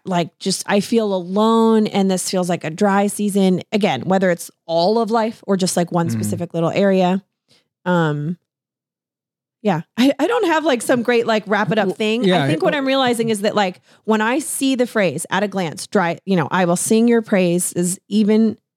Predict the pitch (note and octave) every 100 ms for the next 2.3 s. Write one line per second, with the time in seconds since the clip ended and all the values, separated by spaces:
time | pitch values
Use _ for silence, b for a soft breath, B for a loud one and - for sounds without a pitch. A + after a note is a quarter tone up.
0 | _ G#3+ A#3 C#4+ E4+ C4+ G#3+ G3+ - A#3
1 | B3 A3 G3+ F#3+ F#3 F#3 F3 D#3 F3 E3
2 | D#3+ G#2 D#3+